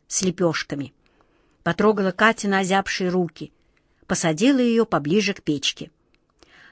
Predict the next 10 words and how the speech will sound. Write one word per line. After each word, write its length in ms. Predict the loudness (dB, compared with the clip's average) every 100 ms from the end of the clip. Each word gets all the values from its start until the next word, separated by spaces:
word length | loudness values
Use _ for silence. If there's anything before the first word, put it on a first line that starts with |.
| 0
Коту 300 | 2 6 8
Ваське 360 | 8 6 2
налили 400 | 4 6 6 6
миску 380 | 6 2 2 0
молока. 500 | 0 0 -2 -6 -10 -12 _ _ _ _ _ _ _ 2
Он 160 | 6
неохотно 560 | 6 6 2 0 0 0
подошёл 420 | 2 2 2 -2
к 100 | 0
миске, 480 | 2 2 0 -6 -8